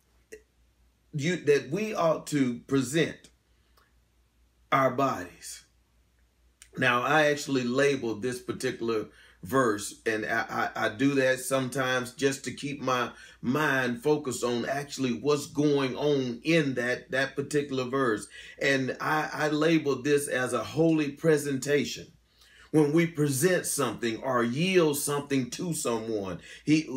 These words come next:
this is what the apostle is saying here. "I, I'm begging you,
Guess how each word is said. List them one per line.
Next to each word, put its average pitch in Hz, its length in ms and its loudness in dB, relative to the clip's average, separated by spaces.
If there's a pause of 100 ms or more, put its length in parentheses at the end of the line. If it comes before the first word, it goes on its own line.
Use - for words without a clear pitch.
(120)
this 180 260 2
is 151 140 -4
what 160 260 0
the 139 140 2
apostle 147 520 -4
is 135 160 -2
saying 139 280 2
here. 127 340 0 (340)
"I, 165 300 0
I'm 175 260 0
begging 160 480 2
you, 160 440 -2